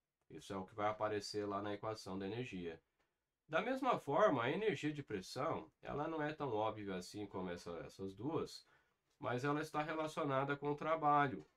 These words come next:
Energia é trabalho, né? É, e aí, quando você compara a,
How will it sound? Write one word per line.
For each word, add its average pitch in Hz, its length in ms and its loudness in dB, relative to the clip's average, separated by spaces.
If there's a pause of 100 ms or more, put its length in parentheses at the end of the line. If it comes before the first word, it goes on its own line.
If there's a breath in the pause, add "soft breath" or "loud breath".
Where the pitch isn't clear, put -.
(320)
Energia 104 520 -2
é 113 120 0
trabalho, 87 520 -4 (180)
né? 98 260 -8 (460 soft breath)
É, 92 640 -4 (200)
e 107 100 -8
aí, 113 160 -2
quando 160 240 -4
você 160 260 -4
compara 127 720 2 (160)
a, 95 1040 2